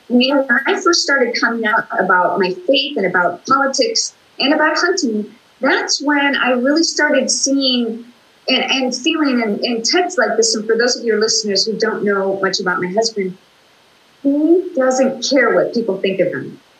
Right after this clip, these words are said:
He li-, he absolutely, wholeheartedly doesn't care.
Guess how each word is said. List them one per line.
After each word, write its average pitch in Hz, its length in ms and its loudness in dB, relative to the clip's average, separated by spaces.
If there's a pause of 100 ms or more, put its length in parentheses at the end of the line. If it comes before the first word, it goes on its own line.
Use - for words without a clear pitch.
(200)
He 226 200 2
li-, 247 320 2
he 233 420 -2
absolutely, 277 1040 0 (120)
wholeheartedly 254 1040 2 (220)
doesn't 226 500 0
care. 160 340 0